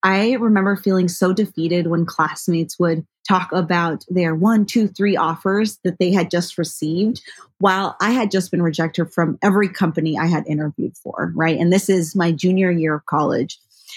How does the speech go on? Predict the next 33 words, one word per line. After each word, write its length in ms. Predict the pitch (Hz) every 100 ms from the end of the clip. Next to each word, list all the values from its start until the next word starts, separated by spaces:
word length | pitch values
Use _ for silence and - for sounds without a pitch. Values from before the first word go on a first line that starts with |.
| - _
So 100 | 240
it 60 | 277
was 120 | 262
heartbreaking. 760 | 214 202 - 214 180 170 156
I 100 | 170
had 400 | 202 208 196 196
one 400 | 196 170 180 214
last 400 | 196 180 202 -
application 640 | - 175 202 - 180 208 196
to 100 | 208
submit, 480 | 240 190 170 151 -
and 320 | 185 185 175 - _
it 60 | 180
was 160 | 233 220
a 140 | 220 - -
terrible 440 | 277 302 349 302
application 640 | 226 220 233 220 208 196 180
to 120 | 180
put 240 | 180 196 -
all 220 | 185 202
of 120 | 226
your 120 | 202 202
hope 320 | 180 165 -
in, 280 | 165 160 165 -
considering 640 | - 185 180 185 190 190 196
it 200 | 160 151
was 160 | 170
as 220 | 151 160 -
prestigious 680 | 165 - 220 214 214 - -
and 220 | 170 170
competitive 560 | 185 156 170 170 160 151 165
as 360 | 160 156 - - -
Google. 380 | 160 - -